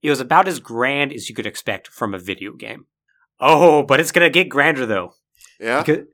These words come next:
Speaker 1: 'cause Bungie's not gonna stop there. 'Cause, you see, they have a lot of cash. Five hundred million dollars
Speaker 2: Mm-hmm.
Speaker 1: worth of cash.
Speaker 2: Mm-hmm.
Speaker 1: Albeit not all at once, but still.
Speaker 2: Y-, yeah, mm, over ten years.
Speaker 1: Over ten years, but still, a lot of money.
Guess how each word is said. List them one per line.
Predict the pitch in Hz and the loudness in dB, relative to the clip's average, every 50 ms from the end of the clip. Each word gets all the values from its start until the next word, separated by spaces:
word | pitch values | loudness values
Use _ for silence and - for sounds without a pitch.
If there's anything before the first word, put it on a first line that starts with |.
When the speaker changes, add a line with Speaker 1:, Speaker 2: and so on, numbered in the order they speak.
| _ _ | _ _
Speaker 1:
'cause | - 139 107 | -6 -6 0
Bungie's | - 208 262 294 311 254 | 2 2 2 4 0 0
not | 262 294 262 - | 2 0 0 0
gonna | 254 233 | -2 -8
stop | - - 262 240 - - | -2 -2 -2 -2 -2 -4
there. | 220 247 262 - - - - - _ _ _ | -8 -8 -8 -8 -12 -14 -18 -20 _ _ _
'Cause, | - 190 180 190 | -4 -4 -2 -2
you | 214 | -4
see, | - 330 339 320 330 - _ _ - | -2 -2 -2 -2 -4 -8 _ _ -14
they | 127 131 208 285 311 | 0 2 2 4 4
have | 262 240 208 196 170 143 127 113 101 101 - _ | 2 0 0 0 0 0 0 -2 -6 -8 -14 _
a | - 113 | -8 -6
lot | 113 110 104 104 120 139 127 | -4 -4 -4 0 0 0 0
of | - - | -2 -6
cash. | - 139 185 175 - - - - - - _ _ _ | -10 -10 -12 -12 -12 -16 -16 -16 -16 -18 _ _ _
Five | - - 262 285 226 | 0 2 2 2 2
hundred | 262 285 247 208 | 0 0 0 0
million | 214 240 247 226 202 156 | -2 -2 -2 -2 -2 -2
dollars | 180 247 285 233 143 | 0 0 0 0 -2
Speaker 2:
Mm-hmm. | 110 117 | -4 -6
Speaker 1:
worth | 107 - | -8 -8
of | - - | -10 -12
cash. | - 104 85 85 - - - - - - _ _ _ _ _ | -10 -10 -10 -10 -10 -10 -10 -12 -12 -16 _ _ _ _ _
Speaker 2:
Mm-hmm. | 117 113 113 117 131 147 214 269 - | -8 -8 -6 -6 -6 -6 -8 -8 -8
Speaker 1:
Albeit | 190 185 170 180 151 131 | -8 -6 -4 -4 -4 -2
not | 127 131 123 117 | -2 -4 -2 -2
all | 117 110 104 101 | -4 -4 -6 -8
at | 110 | -10
once, | 123 151 113 104 - - | -10 -10 -10 -10 -12 -8
but | - 190 190 | -8 -8 -6
still. | - - - 339 370 359 | -6 -6 -4 -4 -2 -2
Speaker 2:
Y-, | 403 190 | -4 -2
yeah, | 202 202 220 180 135 127 | 0 2 2 4 4 4
mm, | 127 131 135 139 139 - 156 160 175 165 143 _ _ - | 2 0 -2 -4 -8 -12 -16 -18 -18 -20 -20 _ _ -6
over | 180 165 175 160 160 151 143 | -6 -4 -4 -4 -6 -8 -8
ten | - 151 131 113 107 | -6 -8 -8 -6 -6
years. | 107 127 135 110 92 95 113 127 - - - - _ - 403 | -6 -6 -6 -6 -6 -6 -8 -12 -14 -20 -20 -18 _ -2 -2
Speaker 1:
Over | 415 339 247 | -2 -2 -4
ten | - - - 165 123 127 | -4 -2 -2 -2 -2 -4
years, | 185 220 123 107 107 | -4 -6 -6 -6 -8
but | - 226 - | -10 -12 -10
still, | - - 370 403 - - - - - _ _ | -4 -2 -2 -2 -2 -4 -8 -16 -20 _ _
a | - 147 147 | 4 4 4
lot | 139 127 123 127 127 175 208 190 | 4 2 0 2 2 2 0 0
of | 170 151 | -2 -4
money. | 160 196 175 104 90 90 | -4 -6 -6 -8 -10 -14